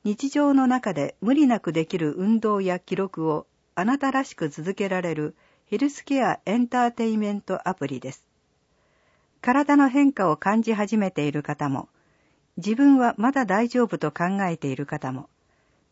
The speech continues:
健康になりたいすべての方が楽しみながら取り組むことができるアプリとなっています。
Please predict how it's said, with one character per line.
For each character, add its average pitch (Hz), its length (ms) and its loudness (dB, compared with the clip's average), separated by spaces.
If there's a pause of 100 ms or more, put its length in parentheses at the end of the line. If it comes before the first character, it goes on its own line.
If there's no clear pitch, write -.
健 285 320 4
康 262 160 2
に 240 120 4
な 220 120 2
り 214 120 -4
た 170 160 -4
い 135 160 -6 (140)
す - 160 -12
べ 285 140 0
て 220 100 -2
の 175 140 -2
方 170 260 -6
が 135 180 -2 (120)
楽 220 220 0
し 269 120 -2
み 262 140 4
な 247 140 2
が 220 100 0
ら 135 160 2
取 185 240 -2
り 233 40 -4
組 233 200 0
む 196 60 0
こ 156 100 -2
と 151 100 -2
が 143 140 -2
で 143 120 -4
き - 100 -8
る 139 200 -6
ア 180 120 -2
プ 208 100 -6
リ 165 120 -4
と 143 120 -4
な 135 100 -4
っ - 60 -12
て - 160 -12
い 131 100 -8
ま 135 160 -10
す。 - 160 -20